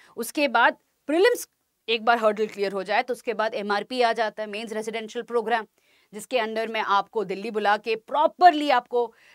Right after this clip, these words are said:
गाइड किया जाता है आंसर राइटिंग में, किस तरीके से डिफिकल्ट क्वेश्चन सॉल्व किया जाए, सब कुछ आपको गाइड किया जाएगा ताकि मेंस में भी आपका you, you gain success, right? और उसके बाद क्या होता है कि इंटरव्यू, और इंटर-,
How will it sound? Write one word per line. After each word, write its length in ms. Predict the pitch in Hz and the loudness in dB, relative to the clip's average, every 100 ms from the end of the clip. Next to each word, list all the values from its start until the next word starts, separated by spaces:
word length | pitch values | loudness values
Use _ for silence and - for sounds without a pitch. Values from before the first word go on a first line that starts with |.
| - | 0
गाइड 300 | 220 233 254 | 4 4 2
किया 220 | 247 247 | -2 -2
जाता 300 | 226 214 233 | 0 -2 -2
है 60 | 202 | -4
आंसर 240 | 214 233 | -4 -6
राइटिंग 420 | 220 220 208 214 | -4 -4 -6 -6
में, 240 | 202 196 185 _ - - | -6 -6 -6 _ -20 -10
किस 180 | 277 - | -6 -2
तरीके 420 | 247 240 247 247 | -2 -2 -2 -2
से 360 | 247 233 233 | 0 0 0
डिफिकल्ट 440 | 220 214 277 285 262 | -4 -8 -8 -8 -4
क्वेश्चन 340 | 220 - 240 | -6 -6 -10
सॉल्व 280 | 226 226 214 | -4 -4 -4
किया 200 | - 196 | -6 -10
जाए, 220 | 185 180 170 | -8 -12 -10
सब 300 | - 370 - | 2 2 2
कुछ 140 | 349 | -2
आपको 220 | 285 - | -2 -4
गाइड 260 | 262 240 226 | -4 -4 -4
किया 160 | 247 | -6
जाएगा 260 | 240 226 233 | -4 -4 -4
ताकि 380 | 226 208 240 226 _ _ - | -8 -8 -10 -12 _ _ -10
मेंस 420 | 208 247 269 269 | -6 -4 -6 -8
में 160 | 233 226 | -12 -6
भी 120 | 226 | -2
आपका 440 | 208 208 226 185 - _ _ _ _ _ _ _ _ _ _ _ _ _ 175 | -2 -2 -4 -4 -8 _ _ _ _ _ _ _ _ _ _ _ _ _ -18
you, 100 | 170 - 170 | -18 -16 -12
you 180 | 165 | -12
gain 280 | 151 151 214 | -8 -2 0
success, 420 | 226 214 - 233 | 0 -2 0 0
right? 240 | 202 202 226 - _ _ - | 0 0 -2 -6 _ _ -4
और 140 | 302 | 0
उसके 260 | 339 - 370 | 0 -2 -2
बाद 240 | 294 294 | 4 4
क्या 160 | 294 285 | 4 4
होता 280 | 269 254 262 | 4 4 4
है 120 | 269 | 2
कि 140 | - | -2
इंटरव्यू, 460 | 269 208 180 175 151 | -4 -2 0 0 0
और 120 | 165 | 0
इंटर-, 380 | 247 269 294 247 | 2 8 10 10